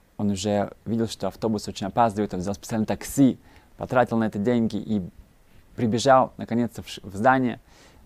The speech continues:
поднялся, э, по ступенькам, вбежал в класс, он опоздал на несколько минут. И, конечно, там ребята не, не то, что они его ожидали, но,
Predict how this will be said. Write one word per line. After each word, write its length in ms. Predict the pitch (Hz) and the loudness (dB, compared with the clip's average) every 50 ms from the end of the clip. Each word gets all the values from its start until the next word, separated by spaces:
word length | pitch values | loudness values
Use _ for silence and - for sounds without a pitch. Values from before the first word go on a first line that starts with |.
| - - - - - - | -20 -20 -20 -20 -20 -8
поднялся, 640 | - 107 107 123 127 123 120 - - 113 104 104 - - - | -4 0 2 4 4 4 2 2 -2 -2 -4 -4 -6 -12 -10
э, 220 | - 101 104 104 101 - | -2 0 0 0 0 -2
по 60 | 104 | -8
ступенькам, 580 | - - - - 147 143 139 - - 113 104 - - | -12 -12 -4 0 0 0 0 0 0 -2 -2 -2 -4
вбежал 300 | - - 104 107 113 110 | -12 -10 0 2 2 2
в 40 | 107 | 2
класс, 360 | - - 151 143 139 - - - | 2 2 4 4 4 2 -2 -8
он 140 | - 107 110 - | -8 -8 -8 -8
опоздал 360 | 117 - 143 143 - 147 143 | -8 -6 -6 -2 0 0 2
на 60 | 143 | 2
несколько 340 | 147 147 147 - 143 - 135 | 2 0 0 -2 -2 0 0
минут. 260 | 123 120 120 110 101 - - _ _ - - - - - - - _ _ _ _ _ _ | 0 0 0 -2 -4 -8 -18 _ _ -20 -20 -20 -20 -20 -20 -20 _ _ _ _ _ _
И, 160 | 120 120 113 | 0 0 0
конечно, 420 | - 123 120 127 131 - - 113 | 2 0 0 0 0 -2 -4 -6
там 200 | 104 - 104 95 | -2 -2 -2 0
ребята 500 | 95 104 101 107 104 101 - 110 98 92 | 2 4 4 4 4 4 2 -4 -4 -4
не, 260 | - - 98 98 98 95 | -2 -4 -2 -2 -2 -2
не 240 | 95 95 95 95 | -2 -4 -4 -4
то, 140 | 90 - 101 | -4 -6 -8
что 180 | 101 - - 92 | -8 -8 -8 -6
они 120 | 92 92 | -6 -6
его 140 | 90 92 90 | -6 -6 -8
ожидали, 440 | 90 85 95 92 - 113 131 147 139 | -8 -8 -6 0 2 2 2 2 0
но, 260 | 113 110 110 113 - | 0 0 0 -2 -4